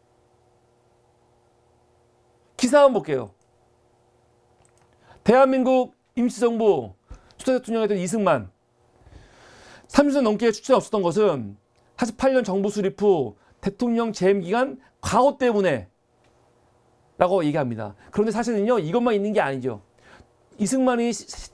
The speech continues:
사실은 독립운동 관련해 갖고도요, 제대로 했습니까? 이것도 웃긴 거예요. 이거는 나중에 기회 되면은 꼭 말해야겠지만 이승만이 독립운동은 제대로 하긴 했어?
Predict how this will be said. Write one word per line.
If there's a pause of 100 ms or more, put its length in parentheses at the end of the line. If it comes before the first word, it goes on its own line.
(120)
사실은 (260)
독립운동
관련해
갖고도요, (600)
제대로
했습니까? (1300)
이것도
웃긴
거예요. (520)
이거는 (240)
나중에
기회
되면은
꼭
말해야겠지만
이승만이 (300)
독립운동은
제대로
하긴
했어?